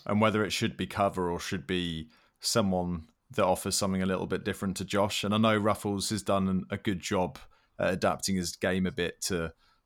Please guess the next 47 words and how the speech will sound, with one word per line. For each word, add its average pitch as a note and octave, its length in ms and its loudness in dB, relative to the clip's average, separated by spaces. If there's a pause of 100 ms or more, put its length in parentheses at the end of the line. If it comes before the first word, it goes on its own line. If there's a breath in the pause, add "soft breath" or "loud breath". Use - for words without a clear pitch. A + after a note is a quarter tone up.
get F#2+ 220 0
forward G2 440 0
more G2+ 160 2
often G2+ 220 0
than, G2+ 240 0 (160)
than G#2+ 200 0
not. A#2 280 2
But G#2 120 0
with G2+ 160 -2
Cadden G#2 380 2
on F#2+ 120 2
the G2 100 2
other G2 160 0
side, G2 300 4
I F2+ 60 2
always F2+ 260 0
felt F#2 280 0
that E2 60 2
our E2+ 180 2
team F#2 360 0
was, F2 380 -4 (220)
had G2 160 0
a G2+ 40 0
little G#2+ 280 2
bit F#2+ 200 0
of F#2 100 -2
an G#2+ 60 2
imbalance G#2+ 800 2
to A2 240 4
it, B2 200 4
and G2 140 0
a G2 60 2
lot G#2+ 260 4
of G2+ 80 0
our G#2 160 4
attacking G#2 440 0
play G#2 200 0
would G#2 240 0
go G#2 160 2
down G2+ 280 2
the G2+ 80 0
right-hand G2+ 500 0
side. G#2+ 360 0 (640 soft breath)
And A2 220 4
I G#2+ 180 2
just A2+ 240 -2
think G#2+ 400 0